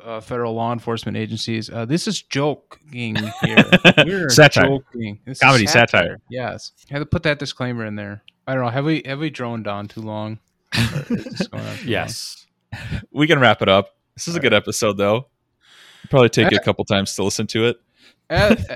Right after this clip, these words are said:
Speaker 1: <laughs> as always, as, uh, you
Speaker 2: I could
Speaker 1: can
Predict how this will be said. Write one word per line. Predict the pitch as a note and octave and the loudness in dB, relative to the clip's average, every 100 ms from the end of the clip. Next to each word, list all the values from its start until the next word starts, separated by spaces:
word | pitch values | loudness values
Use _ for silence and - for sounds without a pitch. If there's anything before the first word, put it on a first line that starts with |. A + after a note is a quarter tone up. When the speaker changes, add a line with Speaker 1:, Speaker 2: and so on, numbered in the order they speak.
| - | -16
Speaker 1:
<laughs> | _ _ | _ _
as | D#3 G#3 F#3 | 0 2 4
always, | E3+ E3+ G3 B3 A#3 | 6 6 4 2 -2
as, | - C#3+ C#3+ C#3 B2+ | -4 0 0 -2 -4
uh, | B2 A#2+ A2+ A2 _ _ _ - - | -4 -4 -6 -10 _ _ _ -20 -14
you | B2+ C3 B2+ | -6 -2 -2
Speaker 2:
I | |
could | A2+ - | 0 -2
Speaker 1:
can | B2+ A2 | -2 -8